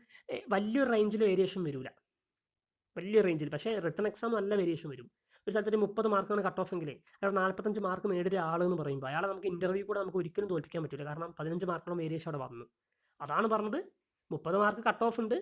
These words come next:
നമുക്ക് മുപ്പതാണ്, നമ്മൾ ആ റാങ്ക് ലിസ്റ്റിൽ പെട്ടു. പക്ഷേ അതുകൊണ്ട് കാര്യമില്ലല്ലോ, മുന്നിലെത്തണമെങ്കിൽ നല്ല പരിശ്രമം തന്നെ വേണ്ടി വരും. അപ്പം അതിനുവേണ്ടി നിങ്ങൾക്ക് ഇപ്പോഴേ പ്രയത്നിക്കാവുന്നതാണ്. അപ്പം എല്ലാ സ്ഥലത്തും ഇങ്ങനെ പോയിട്ട് മേ-, നമ്മൾ ജോയിൻ ചെയ്യാൻ വേണ്ടി കുറച്ച് സ്ഥലത്ത് അവിടെ കുറച്ച് പോവുക,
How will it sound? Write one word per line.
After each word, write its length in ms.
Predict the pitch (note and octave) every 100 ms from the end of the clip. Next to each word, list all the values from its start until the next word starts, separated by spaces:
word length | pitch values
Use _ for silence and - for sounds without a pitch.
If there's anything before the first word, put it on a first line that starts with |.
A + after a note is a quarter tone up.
| -
നമുക്ക് 240 | F3 D#3+
മുപ്പതാണ്, 460 | G#3+ G#3+ A3+ A3 G#3+
നമ്മൾ 260 | A#3+ F3+ F#3+
ആ 60 |
റാങ്ക് 220 | G3+ F#3+
ലിസ്റ്റിൽ 220 | G3 G3 G3
പെട്ടു. 320 | G3 - B2+ - _ _ _ _ _ _ _ _
പക്ഷേ 220 | D3 -
അതുകൊണ്ട് 220 | D3 C#3+ F3+
കാര്യമില്ലല്ലോ, 520 | F#3+ E3+ F#3+ D#3 C#3+
മുന്നിലെത്തണമെങ്കിൽ 840 | C#3+ D3+ G3 A#3 A3+ G#3+ G#3 G#3+
നല്ല 400 | A#3 E3 D#3+ E3+ C4+ - _ _ _
പരിശ്രമം 420 | E3 D3+ - D#3+
തന്നെ 260 | D3+ D3 E3
വേണ്ടി 300 | C#3+ A#2+ A#2+
വരും. 160 | A#2
അപ്പം 140 | - -
അതിനുവേണ്ടി 280 | F#3 G3 G3+
നിങ്ങൾക്ക് 220 | G3 G3
ഇപ്പോഴേ 240 | G3 F#3
പ്രയത്നിക്കാവുന്നതാണ്. 920 | G3 E3+ D#3+ F3 D#3 D#3+ D#3+ C3+ B2 F#3+ - _ _ _ _ _ -
അപ്പം 120 | E3
എല്ലാ 360 | D3 E3+ G#3+ A#3+
സ്ഥലത്തും 260 | A#3+ A3
ഇങ്ങനെ 140 | A3+ G#3+
പോയിട്ട് 340 | G3+ G#3 A3 G#3+ - _ F#3+
മേ-, 420 | F#3 F3+ F#3 F#3
നമ്മൾ 260 | F#3 F#3+
ജോയിൻ 300 | G3 E3+ F#3
ചെയ്യാൻ 220 | F3+ F3+ F3
വേണ്ടി 160 | D3+
കുറച്ച് 240 | D3 F3 E3+
സ്ഥലത്ത് 220 | D#3+ F3+
അവിടെ 220 | E3 F#3
കുറച്ച് 240 | F3+ D#3
പോവുക, 260 | D#3 C#3+ C3+